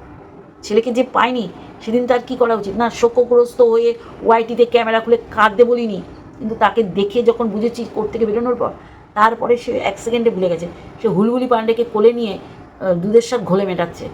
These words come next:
যে ছেলেকে পায়নি তো কী হয়েছে, এই দেখো ছোট্ট আর একটা বেবি আমি কোলে নিয়েছি, একে বড় করে একদম শিয়ালের মুখে গিয়ে ছেড়ে দিয়ে আসবো। হুম, মামা বাড়িতে বাচ্চা মানুষ, মামা, এরম মামা বাড়িতে বাচ্চা মানুষ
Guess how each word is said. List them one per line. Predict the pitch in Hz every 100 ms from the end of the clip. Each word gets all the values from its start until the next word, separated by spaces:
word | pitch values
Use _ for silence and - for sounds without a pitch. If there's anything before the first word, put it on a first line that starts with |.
| - - - -
যে |
ছেলেকে | 208 247 254 262
পায়নি | 254 254
তো | 254
কী | 247 233
হয়েছে, | 202 208
এই | 233
দেখো | 226 247 247 - - - -
ছোট্ট | 254 - 254 240 - -
আর | -
একটা | 226 240
বেবি | 214 226 233
আমি | 233
কোলে | 226 220
নিয়েছি, | 220 226 - - - -
একে | 214
বড় | 196 196
করে | 214 233
একদম | 233 226 226
শিয়ালের | 226 226 214
মুখে | 208 208 220
গিয়ে | 220
ছেড়ে | - 214
দিয়ে | 214 214
আসবো। | 196 - - - - - - - -
হুম, | 208 - - - 196
মামা | 170 165
বাড়িতে | 180 185 220
বাচ্চা | 180 165 196
মানুষ, | 180 165 - - - -
মামা, | 175 180 185 -
এরম | 220 262 311
মামা | 294 277
বাড়িতে | 262 269 254
বাচ্চা | 190 - 226
মানুষ | 202 180 214 254 -